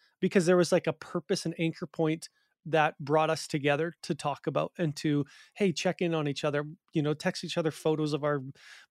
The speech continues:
breakfasts or whatever it was. And I realized, you know, I, these are people that have been in my life just kind of sitting idle. They've been there. My wife is really good friends with their wives, but we don't have a deeper connection, me and, me and these guys.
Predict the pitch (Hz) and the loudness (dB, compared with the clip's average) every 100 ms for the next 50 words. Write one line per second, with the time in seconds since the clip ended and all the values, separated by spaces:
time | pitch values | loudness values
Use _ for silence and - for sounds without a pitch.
0 | - 165 165 147 151 - - 147 147 165 | -2 0 0 -6 -12 -12 -6 0 2 4
1 | 160 160 160 175 - - - _ - 202 | 4 2 0 -2 -10 -20 -20 _ -2 4
2 | 196 285 240 175 147 - - - _ - | 4 8 8 8 4 -10 -20 -20 _ -4
3 | 190 - 214 - 240 214 262 285 - 220 | -2 4 4 4 2 2 2 0 2 2
4 | 202 185 175 147 165 170 160 156 151 143 | 4 4 4 2 0 2 2 2 0 0
5 | 170 - 190 160 - 175 170 175 151 151 | -6 -4 -2 -2 -2 0 0 2 0 2
6 | 156 156 151 _ _ _ 160 170 165 151 | 4 2 0 _ _ _ 2 4 4 4
7 | 143 143 143 _ _ _ _ _ _ - | 2 0 -6 _ _ _ _ _ _ -4
8 | 165 160 165 170 165 131 143 160 143 147 | 2 4 4 4 0 -2 0 0 0 -4
9 | - 147 151 147 147 139 139 143 - _ | -2 -4 -2 -4 -2 -2 -2 -6 -12 _
10 | _ _ - 170 214 156 190 190 165 160 | _ _ -6 -6 2 4 6 4 0 -2
11 | 139 151 151 156 147 156 143 - - 143 | -2 -2 -4 -4 -6 -4 -6 -4 -4 -2
12 | 143 139 143 _ 175 147 139 131 208 220 | -2 -4 -6 _ -4 -2 -2 -2 0 2
13 | 135 | 0